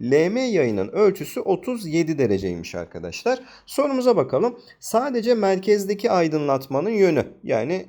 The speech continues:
şundan bahsediyor. Merkezdeki aydınlatmanın yönü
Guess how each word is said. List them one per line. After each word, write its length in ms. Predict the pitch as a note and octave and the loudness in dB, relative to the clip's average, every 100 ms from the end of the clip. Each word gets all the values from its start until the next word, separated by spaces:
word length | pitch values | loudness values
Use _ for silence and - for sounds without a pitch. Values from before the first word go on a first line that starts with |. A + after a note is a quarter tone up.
| - | -14
şundan 480 | - C3+ B2 A2 | -8 -2 0 0
bahsediyor. 560 | G2 E2+ - E2 C3 G#3+ - - - | 0 -2 -6 -4 0 0 -4 -16 0
Merkezdeki 720 | D#3+ F3+ F#3+ F3+ F3 F3+ F#3 | 2 2 0 0 -2 -2 0
aydınlatmanın 720 | D#3+ C#3 A#2+ G#2 - A#2+ G3+ | 2 2 0 -2 -2 -4 -2
yönü 380 | F#3+ C#3 F#2+ | 0 0 -2